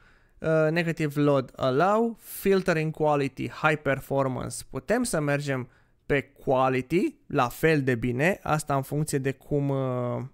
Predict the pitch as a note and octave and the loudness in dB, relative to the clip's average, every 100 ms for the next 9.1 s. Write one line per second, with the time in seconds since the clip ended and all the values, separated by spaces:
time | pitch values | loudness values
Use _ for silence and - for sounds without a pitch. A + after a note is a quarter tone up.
0 | _ _ _ _ _ _ _ _ _ _ | _ _ _ _ _ _ _ _ _ _
1 | _ _ _ _ - - D#3+ D#3+ C#3+ C3+ | _ _ _ _ -20 -2 2 2 2 2
2 | C#3+ - C#3+ D3 D3 - C3 C3 B2+ B2 | 0 0 2 2 2 0 0 2 2 0
3 | A#2+ A#2+ - C3 B2+ C#3 C#3+ C#3+ B2+ C3+ | -2 -4 0 0 2 2 4 4 2 2
4 | D3+ D3+ B2+ C#3+ C#3 - C3 C3 C3+ A#2+ | 2 0 0 0 0 0 -2 -2 -4 -2
5 | B2 C#3+ D#3 G3 - F3 F3+ E3+ D3 B2 | -2 -2 0 0 0 0 2 2 -2 -4
6 | - - - - - C#3 C3+ B2+ A#2+ A#2+ | -6 -18 -20 -20 -6 0 4 4 4 2
7 | D#3 D#3 C#3+ - C#3+ C#3 B2 B2 - - | 2 2 0 2 0 0 -2 -6 -10 -12
8 | - - C#3+ - C3+ B2 D3+ F#3 A#3+ C4 | -8 -4 -6 -4 0 2 2 2 2 0